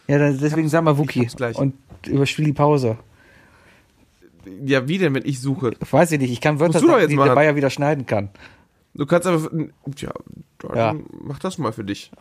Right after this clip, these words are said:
Speaker 1: Okay, ähm.
Speaker 2: Ich glaub, doch, tatsächlich, da. Ha, Ralf Möller war ein Sicherheitsmann im Gefängnis.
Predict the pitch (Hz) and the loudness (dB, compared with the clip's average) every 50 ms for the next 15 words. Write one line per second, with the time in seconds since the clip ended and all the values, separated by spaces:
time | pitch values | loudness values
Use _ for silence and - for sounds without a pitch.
0 | - - - 139 127 120 - 147 135 113 110 117 - - 123 120 120 120 120 120 | -16 -10 -4 -4 -2 0 2 2 2 2 0 -4 -2 2 4 4 4 4 2 2
1 | 120 117 117 123 123 123 117 - 151 147 139 - - - 131 - 220 190 - - | 0 0 0 0 -2 -4 -6 -6 -6 -6 -6 -6 -8 -4 0 0 0 2 2 0
2 | 202 170 180 202 190 190 170 143 - 170 165 160 131 120 - _ _ _ _ _ | -2 0 0 -2 0 0 -2 0 2 2 4 4 2 0 -4 _ _ _ _ _
3 | _ _ _ _ _ _ _ _ - - 202 160 156 - 151 - _ _ 135 127 | _ _ _ _ _ _ _ _ -4 0 0 2 2 0 -2 -6 _ _ -10 -6
4 | 139 156 170 190 180 - 170 170 175 175 170 165 151 151 147 123 147 139 139 143 | -2 0 0 0 0 -2 -2 0 2 4 4 4 4 4 2 2 2 0 0 -2
5 | 175 175 - 170 147 139 139 139 - - 131 135 135 135 139 135 135 131 127 127 | -4 -4 -2 0 2 2 2 0 -2 -6 -2 -2 -2 0 0 -2 -4 -4 -6 -8
6 | - - 143 127 120 123 110 98 - - - | -6 -4 -4 -4 -4 -6 -8 -12 -14 -18 -20